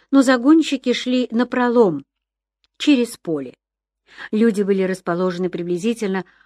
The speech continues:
по трём сторонам квадрата. Каждый старался шуметь как можно больше и обшаривал палкой все кусты. Отовсюду стали выбегать кролики.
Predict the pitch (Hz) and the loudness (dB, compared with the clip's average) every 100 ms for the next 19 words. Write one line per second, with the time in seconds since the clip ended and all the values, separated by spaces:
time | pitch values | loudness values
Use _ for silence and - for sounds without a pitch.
0 | _ - 180 202 240 240 196 160 170 180 | _ -4 -4 0 0 -2 -6 -4 -4 -4
1 | 180 185 170 127 110 - _ _ _ _ | -4 -6 -6 -10 -12 -20 _ _ _ _
2 | - 185 165 175 - 180 185 185 160 165 | -2 -2 -4 -12 -8 -6 -6 -8 -10 -6
3 | 196 233 - - 165 151 147 180 240 - | -4 -6 -8 -6 -6 -4 -4 -4 -4 -6
4 | 185 _ _ 190 180 - 269 269 233 220 | -16 _ _ -6 -6 -4 -2 -2 -2 -4
5 | 202 202 - 190 - 180 190 - - 135 | -6 -6 -6 -10 -10 -12 -12 -16 -14 -14
6 | - _ _ _ _ _ _ 156 165 160 | -14 _ _ _ _ _ _ -14 -10 -10
7 | - 269 233 - 175 196 185 170 156 165 | -4 -4 -4 -8 -8 -6 -6 -8 -6 -6
8 | 185 - 175 147 127 - _ | -8 -10 -8 -8 -8 -14 _